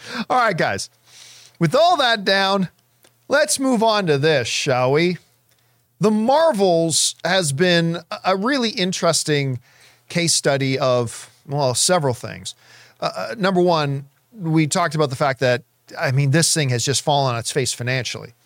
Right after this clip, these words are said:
I mean, there are a lot of movies that will never get close to two hundred million dollars, but this is a Marvel Cinematic Universe movie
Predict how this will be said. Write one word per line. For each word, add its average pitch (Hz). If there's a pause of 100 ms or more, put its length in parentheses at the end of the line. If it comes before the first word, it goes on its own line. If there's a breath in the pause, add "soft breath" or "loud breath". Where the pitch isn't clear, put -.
(760 soft breath)
I 175
mean, 175
there 190
are 175
a 170
lot 190
of 170
movies 170
that 147
will 139
never 143
get 127
close 147
to -
two 147
hundred 131
million 127
dollars, 127
but 127
this 170
is 156
a 147
Marvel 143
Cinematic 123
Universe 117
movie 98